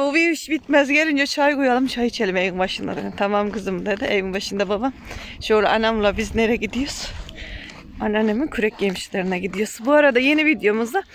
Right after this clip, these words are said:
hoş geldiniz arkadaşlar. Oh. Vallahi yattık kaç saat.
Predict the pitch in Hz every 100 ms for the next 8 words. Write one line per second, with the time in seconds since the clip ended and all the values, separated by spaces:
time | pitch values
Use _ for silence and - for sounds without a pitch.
0 | - - - - - 269 - 226 190 208
1 | 214 247 247 277 226 - 415 - - -
2 | - - - - - - - - - 269
3 | - - - - - - _ _ - -
4 | - - - - - - - 196 214 208
5 | 208 - - - 226 208 - 196 - -